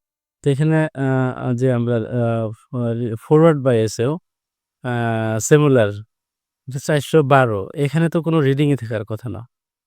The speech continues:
তো এখানে রিডিং আসছে। তো প্রথমে আমরা স্টিলটি খুলে নিলাম। তারপরে এখানে দেখতে পাচ্ছি যে একদম পুড়ে গেছে, এখানে একদম কালো হয়ে গেছে।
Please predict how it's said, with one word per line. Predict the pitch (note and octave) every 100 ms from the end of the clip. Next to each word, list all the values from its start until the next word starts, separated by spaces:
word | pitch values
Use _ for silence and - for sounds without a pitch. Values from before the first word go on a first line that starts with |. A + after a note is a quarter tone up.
| _
তো | -
এখানে | B2 B2+ B2 B2 - _ _ -
রিডিং | B2+ B2+
আসছে। | A#2+ G#2 - A2 - _ _ _ _ -
তো | D#3+ C#3
প্রথমে | C#3+ D3+ D#3+ D3+
আমরা | C#3 C3+ C3+ B2+
স্টিলটি | - C3 C3
খুলে | C#3+ C3+
নিলাম। | C3 B2+ E3+ _ _ _ _ _ _ _ -
তারপরে | C#3 D#3+ D#3
এখানে | D#3 D#3
দেখতে | D3 -
পাচ্ছি | D3 C3+ B2
যে | A2+ A2+
একদম | A#2+ C3 B2 A#2+ B2 B2+ B2 A#2+ - _
পুড়ে | - D#3 D3
গেছে, | C3 - A#2+ C3+ _ _ _ _
এখানে | B2+ A#2+ A#2 A2+ - _ _ _
একদম | C3 B2 B2+
কালো | B2 C3 C3
হয়ে | B2 A2+
গেছে। | A2+ -